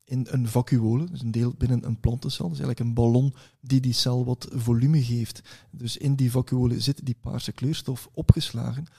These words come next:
Als je die gaat koken of versnijden, dan barst die ballon open en dan lekt die kleurstof daar uiteindelijk uit.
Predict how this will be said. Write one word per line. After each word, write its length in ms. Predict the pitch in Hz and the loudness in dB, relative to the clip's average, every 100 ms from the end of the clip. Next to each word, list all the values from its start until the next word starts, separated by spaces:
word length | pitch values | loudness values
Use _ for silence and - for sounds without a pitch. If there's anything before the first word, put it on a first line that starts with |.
| _ _ _ | _ _ _
Als 220 | 143 143 | -6 -6
je 60 | 151 | -2
die 140 | 143 | 0
gaat 260 | 123 113 - | 0 -2 -2
koken 320 | 120 131 185 | -2 0 -4
of 100 | 120 | -8
versnijden, 760 | - 123 - 123 113 117 151 - - _ | -8 -8 -4 -2 0 -2 -4 -8 -14 _
dan 220 | - 120 110 | -4 0 2
barst 260 | 135 - | 2 0
die 100 | 165 | -2
ballon 320 | 131 123 120 | 0 0 0
open 320 | - 151 170 - | 0 -2 -2 -4
en 100 | 131 | -2
dan 180 | 120 | -2
lekt 200 | 120 151 | -2 -4
die 100 | - | -6
kleurstof 460 | - 131 131 - 120 | -6 -4 -4 -4 -6
daar 180 | 120 113 113 | -4 -4 -4
uiteindelijk 540 | 113 113 113 113 - - | -8 -6 -6 -6 -8 -8
uit. 220 | - | -8